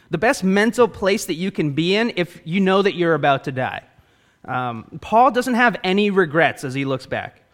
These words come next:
He, he's completely satisfied with how he's run his race. Um, he's at peace knowing that he, he did fight the good fight,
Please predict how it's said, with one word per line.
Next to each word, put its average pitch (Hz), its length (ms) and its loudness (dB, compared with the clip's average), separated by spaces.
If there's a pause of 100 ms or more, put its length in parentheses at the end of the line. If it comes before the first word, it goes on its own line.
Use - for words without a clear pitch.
(240)
He, 214 120 -4
he's 202 260 -6
completely 233 400 -2
satisfied 202 720 0
with 180 100 -6
how 175 200 -2
he's 160 140 -2
run 151 200 -2
his 127 180 -6
race. 156 480 -4 (460)
Um, 139 120 -4
he's 220 180 0
at 196 180 0
peace 240 440 -4
knowing 208 320 0
that 196 100 0
he, 190 260 -4
he 208 120 -4
did 190 320 2
fight 220 340 -2
the 185 80 -2
good 190 240 0
fight, 190 380 -2